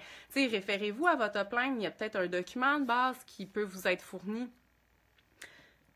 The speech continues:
Puis sinon, ben, on, on, on en part un, tu sais, on, on, c'est de prendre le temps, tu t'assois un après-midi puis tu fais ça. Oui, je sais, c'est long, c'est un peu poche de faire ça,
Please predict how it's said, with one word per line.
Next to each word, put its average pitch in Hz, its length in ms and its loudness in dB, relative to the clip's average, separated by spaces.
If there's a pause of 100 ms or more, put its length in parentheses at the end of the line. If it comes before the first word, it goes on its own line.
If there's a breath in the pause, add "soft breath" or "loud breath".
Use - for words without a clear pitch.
(160)
Puis 196 120 -10
sinon, 277 340 2
ben, 190 300 4
on, 196 260 0
on, 196 100 0
on 190 280 2
en 208 140 4
part 262 300 4
un, 370 260 2
tu 320 160 0
sais, 294 60 2
on, 190 720 0
on, 180 120 -8 (160)
c'est 214 200 0
de 208 40 -14
prendre 285 260 4
le 254 80 2
temps, 294 320 4
tu - 100 -12
t'assois 214 300 0
un 269 80 2
après-midi 208 540 -4
puis - 120 -14
tu - 80 -16
fais 180 200 -4
ça. 240 280 -2
Oui, 226 180 -4
je 196 120 -4
sais, 214 180 -6
c'est 170 160 -8
long, 170 240 -4
c'est 165 120 -10
un 160 80 -4
peu 180 220 -6 (340)
poche 220 480 -4
de 170 120 -4
faire - 300 0
ça, 247 300 0